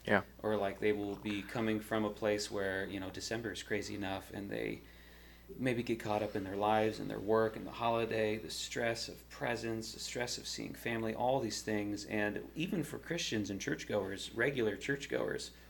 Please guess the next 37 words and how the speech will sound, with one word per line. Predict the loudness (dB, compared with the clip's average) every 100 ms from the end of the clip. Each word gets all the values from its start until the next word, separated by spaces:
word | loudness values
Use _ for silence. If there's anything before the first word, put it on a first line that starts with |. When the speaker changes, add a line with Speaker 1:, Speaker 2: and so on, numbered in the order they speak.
| -20 -20 -10
Speaker 2:
January | -2 4 6 4 0 -4 -6
is | -8
a |
breath, | -4 4 4 4 -2 -6
<clears throat> | 8 8 8 10
excuse | 10 10 2 -6 -6 -6 -4
me, | -6 -4
a |
breath | 0 4 4 2
of |
fresh | 0 0 2 2
air | 2 0 -6 -14 -20 -20 -20 -20 -20 -20 -18 2
where | 2
you | 6
can | 6
recollect | 6 6 2 4
your | 2
thoughts | 6 8 8 4 -2
and | 0 -2 -4 -8 -8
really | -4 2 2 2 -2 -6
start | -6 -6 -2 -2 -2
to | -6
think | -4 -6
clearly | 0 2 2 2 -2
again. | -2 -2 -2 -6 -8
And | -2 -2 0
to | -2 0
start | -2 2 2 2
from | 0
the | 0
basics, | 0 0 0 -2 -2 -4
I | -6
think | -2 -4
it's | -4
an | -4
awesome | 0 0 0 -4
idea | -4 -4 -4 -2